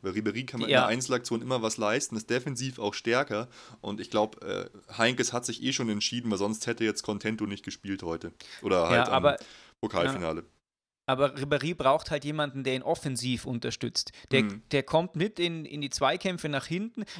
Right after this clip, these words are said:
Speaker 2: aber der braucht halt jemanden, der ihn überläuft, der mal einen von, von den, seinen drei Bewachern wegzieht, so ungefähr.
Speaker 1: Mhm.
Speaker 2: Das muss, muss er einfach ab und zu mal bekommen,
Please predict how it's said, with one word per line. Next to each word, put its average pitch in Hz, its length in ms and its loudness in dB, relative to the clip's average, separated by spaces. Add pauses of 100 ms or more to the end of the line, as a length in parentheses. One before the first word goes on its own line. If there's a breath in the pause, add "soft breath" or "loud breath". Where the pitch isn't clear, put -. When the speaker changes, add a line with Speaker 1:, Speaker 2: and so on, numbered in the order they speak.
Speaker 2:
aber 147 140 4
der 147 80 0
braucht - 340 -2
halt 165 100 -2
jemanden, 165 480 -4
der 147 180 4
ihn 143 120 -2
überläuft, 139 560 2
der 160 80 2
mal 147 180 4
einen 165 400 0
von, 156 400 -4
von 151 240 -4
den, 147 260 0
seinen 143 200 2
drei 139 200 6
Bewachern 151 460 6
wegzieht, 151 560 2
so 147 160 0
ungefähr. 135 640 2 (180 loud breath)
Speaker 1:
Mhm. 110 160 2
Speaker 2:
Das 135 160 2
muss, 156 340 2
muss 151 380 2
er 156 140 8
einfach 135 280 -2
ab - 200 -4
und 139 120 -4
zu - 140 -6
mal 131 320 0
bekommen, 143 560 2